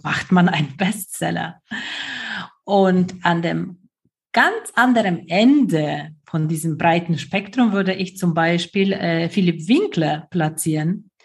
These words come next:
Ein-, einen Autor mit einem unglaublich, äh, düsteren Buch. Katharina, du hast das Buch schon gelesen. Du wirst auch das Gespräch mit ihm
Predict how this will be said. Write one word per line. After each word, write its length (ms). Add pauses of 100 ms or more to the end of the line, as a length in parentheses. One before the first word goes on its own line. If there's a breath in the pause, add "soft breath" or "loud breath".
(380 loud breath)
Ein-, 680
einen 300
Autor 800 (440 soft breath)
mit 520
einem 680 (580)
unglaublich, 2000
äh, 540 (840)
düsteren 880
Buch. 280 (1040 loud breath)
Katharina, 460
du 120
hast 180
das 140
Buch 160
schon 160
gelesen. 760
Du 220
wirst 200
auch 120
das 200
Gespräch 460
mit 160
ihm 220